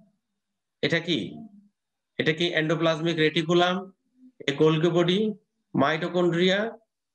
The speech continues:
ঠিক আছে, মাইটোকন্ড্রিয়া। তাহলে এটাতে প্লাস্টিড নাই,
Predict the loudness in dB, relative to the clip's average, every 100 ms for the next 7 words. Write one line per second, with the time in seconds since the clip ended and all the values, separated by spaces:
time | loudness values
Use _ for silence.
0 | _ 2 2 0 -4 -6 -18 _ _ _
1 | _ -2 -2 -2 -2 -2 0 -2 -4 -6
2 | _ _ _ -2 0 0 0 0 -2 0
3 | -2 -2 -2 -2 2 0 0